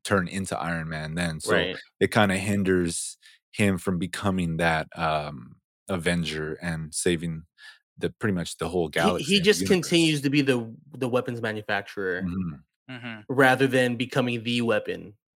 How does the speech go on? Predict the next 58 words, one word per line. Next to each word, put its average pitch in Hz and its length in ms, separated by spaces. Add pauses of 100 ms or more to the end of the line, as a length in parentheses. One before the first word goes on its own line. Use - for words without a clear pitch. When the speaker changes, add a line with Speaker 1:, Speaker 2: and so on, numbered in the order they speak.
Speaker 2:
if 107 100
that 104 120
makes 98 200
Speaker 3:
Yeah, 123 280
Speaker 2:
sense. 110 100 (120)
Speaker 3:
which 143 200
is - 80
pretty 185 240
crazy. 127 480 (320)
I 139 60
mean, 135 180
I 131 60
like 135 240
how 143 100
they 123 140
highlighted 117 580
his 113 240
alcoholism 110 760
a 107 60
little 110 200
bit 107 160
more, 110 240
Speaker 1:
Mm-hmm. 90 100
Speaker 3:
which 85 160
is, - 120
like, 107 140
kinda 117 220
true 123 220
to 113 80
the 107 100
character. 117 560
Speaker 1:
<laughs> - 220
The - 120
Mc-, 104 100
Speaker 3:
Like, 104 260
he 98 80
Speaker 2:
Right. 123 100
Speaker 3:
didn't, 120 200
he 101 40
Speaker 1:
McAllen? 104 220
Speaker 3:
didn't 135 200
really, 127 280
like, 117 260 (260)
grow, 127 340
Speaker 1:
I - 40
spilled 151 300
Speaker 3:
you 123 60
Speaker 1:
my 113 100
Speaker 3:
know? 135 80
Speaker 1:
McAllen, 104 400
so 90 180
that 104 220
should 117 240
be 85 80
a 78 80
war 78 180
crime. 90 320 (200)
<laughs> - 160